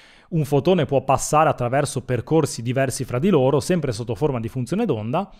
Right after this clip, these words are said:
ma quando io poi vado a effettuare la misurazione, allora faccio collassare tutta quella funzione d'onda in un unico punto e misuro ad esempio la posizione di quella particella oppure la sua energia o altre grandezze caratteristiche.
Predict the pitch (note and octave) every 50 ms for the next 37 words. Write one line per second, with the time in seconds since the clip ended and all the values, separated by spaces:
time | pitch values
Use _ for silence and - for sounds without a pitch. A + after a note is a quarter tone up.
0 | - - - - D3 C#3 B2+ - G3+ G3 E3 F3 G3+ F#3 - F#3 F3+ D3 D3 C#3+
1 | B2+ B2 B2 - - - C3 - - F#3 D#3+ D3+ C#3+ C#3+ C#3+ C3+ C3 D3+ G3 A#3
2 | A3+ - - - B2 A2+ C3 F3+ A#3+ - A#3+ A#3 D3+ A2 G#2 A2 B2 C#3 E3 -
3 | - - - - - - - E3 - - - B2+ - - F#3+ G3+ F3+ E3+ F#3+ F3+
4 | - - - D#3+ D#3+ E3+ D#3 C3+ A#2+ - G#3 - E3 C3+ - C#3 C3 B2 - C3+
5 | C3 - D#3+ G3 A#3 F#3 B2 G2+ G2+ G#2+ A2 B2 C#3 F3+ D3 C#3 C#3+ C3 B2 A#2+
6 | A#2+ A2 A#2+ G#2+ - G#2+ G2 G2 G2 A2+ C3 E3+ F3+ F#3 A3+ G#3 C#3+ B2 A#2+ C3+
7 | D3+ F3+ D3 A2+ G2+ G2 - A#2+ A2+ G2 - - D#3 D3 B2+ B2 B2 - - -
8 | - E3 D#3 B2+ G#2+ F#2+ F#2 - - - - - - - A#2 G#2+ - A2 G2+ F#2+
9 | A#2+ A#2+ B2 - F#3+ D#3+ - - F3 F3 F3+ F3 C3+ A2+ - B2+ A2+ G#2 G#2 G2+
10 | - - A2+ A2+ C#3 F#3+ G#3 F3 B2+ G#2 G2 G2 G#2 A#2+ F3+ E3+ C3 A2 G#2 -
11 | - A#2 B2+ - C3 B2 G#2+ G2 - - A#2 - A2+ G#2 G2 - - G2 G2+ G2
12 | - - - G2 - G2